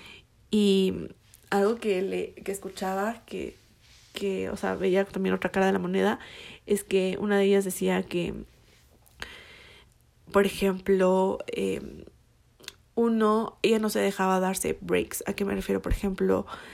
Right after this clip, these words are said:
de que si no se sentía bien, igual seguía subiendo contenido, seguía grabando y todo eso. Y uno, aunque n-, ustedes no crean, uno detrás de la pantalla, uno cuando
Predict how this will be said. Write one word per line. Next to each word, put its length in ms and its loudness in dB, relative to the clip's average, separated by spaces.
de 140 6
que 100 -4
si 80 -2
no 140 2
se 100 0
sentía 380 2
bien, 320 2
igual 560 -2
seguía 340 -2
subiendo 320 -6
contenido, 540 -8
seguía 260 -6
grabando 340 -6
y 40 -6
todo 160 -4
eso. 320 -6
Y 520 2
uno, 520 -2
aunque 260 0
n-, 320 -2
ustedes 240 0
no 140 -4
crean, 500 0
uno 560 -2
detrás 320 0
de 80 2
la 140 0
pantalla, 400 0
uno 160 -2
cuando 200 0